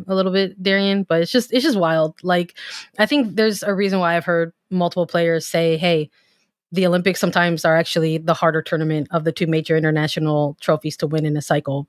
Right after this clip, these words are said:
just because of the difficulties in advancement scenarios to get to that point, and then the fact that there are just so few teams who are able to participate,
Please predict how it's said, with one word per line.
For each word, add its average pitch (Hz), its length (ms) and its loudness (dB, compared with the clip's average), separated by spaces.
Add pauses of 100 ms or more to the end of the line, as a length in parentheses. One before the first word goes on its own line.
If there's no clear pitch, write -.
just 185 180 0
because 170 520 -2
of 170 320 2 (220)
the 180 60 2
difficulties 175 840 2
in 170 400 0 (360)
advancement 180 560 0
scenarios 214 680 0
to - 100 -6
get 175 200 0
to 202 80 -2
that 208 200 0
point, 226 460 2
and 185 180 2
then 180 80 2
the 180 80 2
fact 180 240 -2
that 165 80 -8
there 175 160 2
are 170 60 0
just 170 200 -2
so 175 140 2
few 175 220 -4
teams 165 400 -2
who 170 80 2
are 156 80 4
able 156 160 0
to 151 100 -16
participate, 151 640 -4